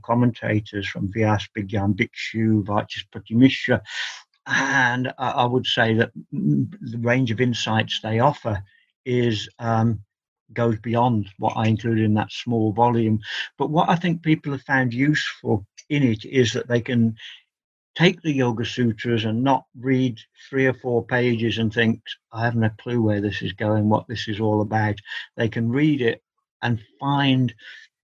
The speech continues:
uh, an explanation that makes sense and is relevant to their own practice. And that's what I'm doing. And it, it's the sort of task that you do and is never complete.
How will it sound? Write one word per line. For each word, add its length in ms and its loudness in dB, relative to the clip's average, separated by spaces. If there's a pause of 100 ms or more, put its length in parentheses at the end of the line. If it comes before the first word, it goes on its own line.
(240)
uh, 180 -14 (380)
an 80 0
explanation 800 0
that 140 2
makes 360 -2
sense 420 0
and 120 0
is 180 2
relevant 560 0
to 100 -10
their 220 0
own 200 2
practice. 560 -2 (320)
And 100 0
that's 200 2
what 100 -2
I'm 100 2
doing. 220 2
And 180 -2
it, 160 -4
it's 240 0
the 80 0
sort 280 2
of 120 4 (160)
task 540 0
that 200 -4
you 100 2
do 460 -2
and 140 -4
is 220 2
never 340 2
complete. 680 0